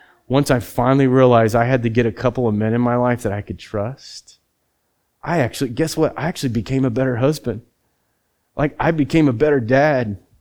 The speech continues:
I came, I became a better, like, coworker and employer. It's because I was able to get some really deep and big stuff off my chest that I've been carrying around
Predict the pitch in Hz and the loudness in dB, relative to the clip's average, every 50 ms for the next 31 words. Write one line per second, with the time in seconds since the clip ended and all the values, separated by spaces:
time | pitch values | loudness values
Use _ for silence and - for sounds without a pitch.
0 | _ _ _ _ _ _ _ _ _ _ _ _ _ - - 151 - - 190 185 | _ _ _ _ _ _ _ _ _ _ _ _ _ -8 -8 -8 -4 -2 0 2
1 | 175 151 - - - - 139 156 151 156 151 - 175 170 139 120 107 104 - 135 | 2 0 0 -4 -8 -6 -6 -2 -2 -2 0 2 2 2 2 0 -2 -4 -4 -4
2 | 135 127 143 143 147 135 127 123 123 - - - - 131 127 147 170 151 135 120 | -2 -2 0 0 0 0 0 -2 -2 -4 -8 -12 -12 -8 -6 -4 -2 0 0 0
3 | - - 127 110 107 101 - - - 127 143 160 147 - - - - _ _ _ | 0 -2 -2 -2 -2 -4 -6 -4 -2 -2 -2 -2 -2 -6 -10 -14 -20 _ _ _
4 | _ _ _ _ _ _ _ _ _ _ _ _ _ _ _ - 117 - - 147 | _ _ _ _ _ _ _ _ _ _ _ _ _ _ _ -10 -10 -6 -6 -6
5 | 139 - 147 135 120 104 - - - _ _ _ _ _ _ _ - 131 156 165 | 0 2 2 2 2 0 -4 -10 -16 _ _ _ _ _ _ _ -4 -2 -2 0
6 | 147 135 147 135 123 120 110 110 123 147 143 - 131 113 101 107 113 120 139 160 | 2 2 2 2 2 0 0 0 0 -2 0 0 -2 -2 -2 0 0 2 2 4
7 | 151 143 123 110 107 113 127 135 139 131 123 113 101 113 127 123 110 - - - | 4 2 2 0 -2 0 0 0 0 0 0 -2 0 0 -2 -2 -2 -4 -2 0
8 | 127 123 - - 123 123 - - 131 123 - - 135 127 135 135 127 - - - | 0 0 2 2 0 0 0 0 -2 -2 0 0 2 2 2 2 0 -4 -8 -12
9 | - - _ _ _ _ - 120 123 113 120 113 104 - - 123 123 123 123 127 | -14 -18 _ _ _ _ -2 -2 0 0 0 -2 -2 -4 -4 -2 0 2 2 2
10 | 127 120 110 110 110 110 107 113 123 131 147 147 | 2 2 0 0 -2 -2 -2 -2 -2 -4 -4 -8